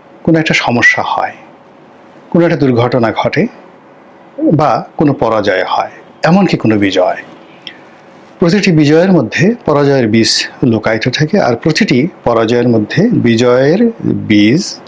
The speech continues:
লুকায়িত থাকে। যারা পর্যালোচনা করতে পারে এবং সঠিক সমস্যাটা, আহ,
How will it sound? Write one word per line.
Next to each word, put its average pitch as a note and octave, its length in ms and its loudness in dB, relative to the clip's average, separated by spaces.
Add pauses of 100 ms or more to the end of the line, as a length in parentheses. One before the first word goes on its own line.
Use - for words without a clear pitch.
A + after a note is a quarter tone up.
(180)
লুকায়িত G#2 360 -2
থাকে। - 320 -8 (1400)
যারা D#3 340 2 (440)
পর্যালোচনা C#3 600 2
করতে E3 260 -4
পারে G3+ 240 0 (880)
এবং E3+ 260 2
সঠিক E3+ 340 0
সমস্যাটা, A#2+ 560 -2
আহ, D4+ 100 0